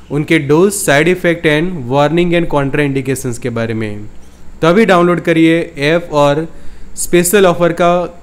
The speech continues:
खास आप benefit उठा सकते हैं कि अभी आप समझो कि ये course purchase करते हैं तो अफोर्डेबल price के अंदर आपको मिल जाएगा, वो भी एक साल तक। तो study material, test सीरीज and वीडियो lecture के लिए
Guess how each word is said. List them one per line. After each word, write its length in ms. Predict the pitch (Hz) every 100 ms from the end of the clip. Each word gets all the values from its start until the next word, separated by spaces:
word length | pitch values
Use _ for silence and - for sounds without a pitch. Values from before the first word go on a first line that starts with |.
| -
खास 320 | 156 165 -
आप 80 | 165
benefit 440 | 151 151 156 160
उठा 240 | 147 151 147
सकते 400 | 156 123 151 151
हैं 260 | 165 233 - - -
कि 60 | 127
अभी 260 | 127 160
आप 120 | 165
समझो 280 | 160 151 147
कि 100 | 147
ये 160 | 147 151
course 300 | 147 147 139
purchase 420 | 143 120 147 135
करते 300 | 131 123 170
हैं 300 | 190 147 139 - - - - -
तो 60 | 151
अफोर्डेबल 500 | 143 180 180 175 170
price 360 | 156 151 151
के 100 | -
अंदर 160 | 147 147
आपको 240 | 135 -
मिल 180 | 139 143
जाएगा, 520 | 147 147 131 147 175 -
वो 200 | 127 135
भी 240 | 127 196 190
एक 200 | 160 -
साल 260 | - 117
तक। 260 | 110 110 101 - - - - - - 143
तो 60 |
study 320 | 139 147 165
material, 400 | 214 202 196 185
test 260 | 180 175 170
सीरीज 280 | 175 160 160
and 120 | 156
वीडियो 280 | 123 131 190
lecture 380 | 170 143 151 123
के 120 | 139
लिए 480 | 131 151 156 143